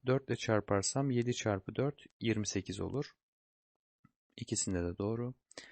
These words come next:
Dokuz tek bir sayı, dört ile çarparsam otuz altı olur. Beş tek bir sayı arkadaşlar. Dört ile çarparsam beş çarpı dört yirmi olur. Burada yirmi beş dediği için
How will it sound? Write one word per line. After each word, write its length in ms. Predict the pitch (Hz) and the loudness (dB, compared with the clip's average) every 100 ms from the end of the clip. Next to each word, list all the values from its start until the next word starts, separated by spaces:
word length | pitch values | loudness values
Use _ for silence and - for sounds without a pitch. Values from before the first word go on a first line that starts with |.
| - - _ - | -20 -20 _ -2
Dokuz 400 | 123 - 151 - | -2 0 -4 -2
tek 280 | - 147 - | 0 0 2
bir 100 | 113 | 2
sayı, 300 | - 117 123 | 4 2 4
dört 180 | 123 - | 2 0
ile 100 | 117 | -2
çarparsam 680 | - 107 - 101 - 92 - | 0 0 2 2 0 -4 -4
otuz 260 | - - 110 | -10 -4 0
altı 320 | 120 120 123 | 2 2 0
olur. 220 | 120 120 - _ _ _ _ _ _ _ _ _ - _ _ _ - | 0 -4 -8 _ _ _ _ _ _ _ _ _ -20 _ _ _ 4
Beş 380 | 123 147 - - - | 6 6 2 -6 -2
tek 300 | 143 - - | 0 0 2
bir 100 | 107 | 2
sayı 300 | - 101 98 | 4 4 2
arkadaşlar. 760 | 95 95 90 90 - 139 - _ _ _ _ - | 2 -2 -2 -4 -2 -2 -4 _ _ _ _ 2
Dört 220 | 127 - | 2 2
ile 80 | 110 | -2
çarparsam 640 | - 104 107 101 - 104 | 2 2 2 0 0 2
beş 200 | 120 127 | 2 2
çarpı 340 | - 107 - 120 | 2 2 2 2
dört 240 | 127 - | 2 2
yirmi 260 | 117 104 98 | 2 4 2
olur. 260 | 95 143 - 123 | 0 -2 -2 -2
Burada 240 | 123 120 | 2 2
yirmi 380 | 113 113 110 113 | 4 2 4 4
beş 240 | 117 - | 2 0
dediği 220 | 95 95 | -2 -2
için 320 | 90 - 139 | -2 -2 -2